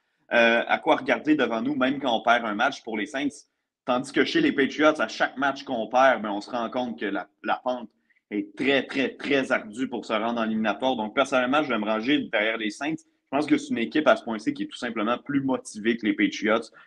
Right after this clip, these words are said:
à aller chercher quelque chose cette saison. Donc, je me range derrière, euh, la Nouvelle-Orléans. Mais tu sais quoi, j'aurais peut-être pu mettre deux ballons comme toi. C'est un match pour les gros, gros amateurs de football. C'est pas un match pour, euh,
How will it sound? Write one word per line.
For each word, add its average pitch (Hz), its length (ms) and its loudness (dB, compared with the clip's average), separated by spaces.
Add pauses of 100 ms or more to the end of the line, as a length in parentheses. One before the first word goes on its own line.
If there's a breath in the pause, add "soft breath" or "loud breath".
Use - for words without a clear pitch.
(160 soft breath)
à 101 360 8
aller 104 180 2
chercher 120 420 -2
quelque 110 260 -2
chose 117 320 -6
cette 110 180 -6
saison. 110 340 -4
Donc, 98 200 -8
je - 40 -8
me 110 80 2
range 113 220 0
derrière, 107 400 2
euh, 87 80 -2
la 98 120 0
Nouvelle-Orléans. 104 640 0 (280)
Mais 120 140 2
tu 117 80 -12
sais 127 120 2
quoi, 139 200 8
j'aurais 117 280 4
peut-être 139 400 4
pu 139 220 -2
mettre 123 300 -2 (200)
deux 120 160 0
ballons 107 340 2
comme 107 220 -6
toi. 120 260 0 (280 soft breath)
C'est 131 160 2
un 127 140 4
match 143 260 4
pour 117 140 -4
les 113 120 0
gros, 123 240 -2
gros 110 260 -4
amateurs 107 400 -4
de 104 100 -4
football. 107 400 -4
C'est 107 120 -4
pas 113 160 -6
un 107 60 -2
match 104 320 -4
pour, 101 220 -4
euh, 85 320 -4